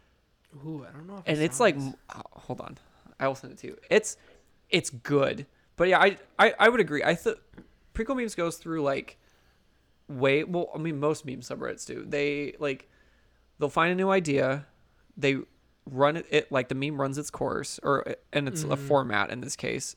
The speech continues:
Speaker 2: Um, and then they kinda go back to, like, in prequel memes case, posting Obi-Wan memes.
Speaker 1: Yep.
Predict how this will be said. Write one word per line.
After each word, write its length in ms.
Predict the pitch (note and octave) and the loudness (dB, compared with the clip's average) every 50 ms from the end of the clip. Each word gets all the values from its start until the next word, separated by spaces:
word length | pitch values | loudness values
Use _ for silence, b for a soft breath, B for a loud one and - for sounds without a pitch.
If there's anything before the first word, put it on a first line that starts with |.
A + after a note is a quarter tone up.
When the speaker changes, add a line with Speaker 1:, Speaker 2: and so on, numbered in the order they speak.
| _ _ - | _ _ -2
Speaker 2:
Um, 540 | C#3 C#3+ C#3+ C#3+ C#3+ C3+ C3+ B2+ C3+ D3 - - | 0 2 2 2 2 0 -4 -10 -12 -14 -10 -6
and 80 | C#3+ | -4
then 80 | D3+ D#3+ | -2 -2
they 60 | F3 | -2
kinda 200 | - F3+ F#3 F3+ | -2 -2 -2 0
go 80 | E3+ E3+ | 2 4
back 240 | D#3+ D#3 D3+ - - | 4 4 4 4 0
to, 200 | - D#3 D3 - - | -2 -4 -4 -4 -4
like, 300 | - C#3 C#3+ C3 - - | -6 -4 -4 -4 -4 -8
in 140 | C3 C3 | -10 -8
prequel 260 | - - D#3 C#3+ D3 C3 | -4 -4 -4 -4 -4 -6
memes 260 | C3+ C3+ C3+ B2+ - | -6 -8 -8 -10 -8
case, 280 | - C3 C3 C3 - | -4 -4 -4 -4 -4
posting 480 | - - - D#3 D3 C#3+ - - D3 D3 | -6 -4 0 0 0 0 0 -4 -4 -2
Obi-Wan 400 | D3 C#3+ C#3+ C#3 C#3+ C#3+ C3+ C3+ | -2 0 0 0 -2 -2 -4 -4
memes. 360 | C3 A#2 B2 C#3+ C#3+ - - _ b b b b b D#3+ | -6 -6 -6 -8 -10 -12 -14 _ b b b b b -10
Speaker 1:
Yep. 260 | D#3 D#3+ D#3+ D#3 | -8 -8 -8 -8